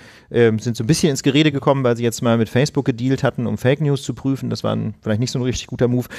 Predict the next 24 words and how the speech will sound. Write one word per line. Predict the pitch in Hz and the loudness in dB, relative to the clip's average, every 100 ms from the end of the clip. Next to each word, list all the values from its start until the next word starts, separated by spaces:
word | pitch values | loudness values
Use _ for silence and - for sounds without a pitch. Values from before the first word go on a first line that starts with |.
| - | -8
Aber | - 127 | 2 2
im | 117 | 4
Großen | 143 165 | 2 2
und | |
Ganzen | 139 135 | 2 2
machen | 131 120 | 2 0
die | 123 | 0
teilweise | 131 127 120 | 2 2 2
sehr | 110 120 | 2 2
spannende | 131 - 120 127 123 | 2 0 0 2 0
investigative | 117 110 120 110 123 117 | 0 -2 0 0 0 -2
Recherchen. | 107 - 127 175 | -2 -2 -2 -2
Und | 131 | -2
die | 143 | 2
haben | 156 | 2
schon | 151 139 | 0 -4
im | 113 | -6
Frühjahr, | - 190 196 | -4 0 0
ich | 135 | 0
meine | 143 | -2
im | 123 | -2
April | - - 226 160 | -2 2 2 2
war | 120 | 2
es, | 160 | 2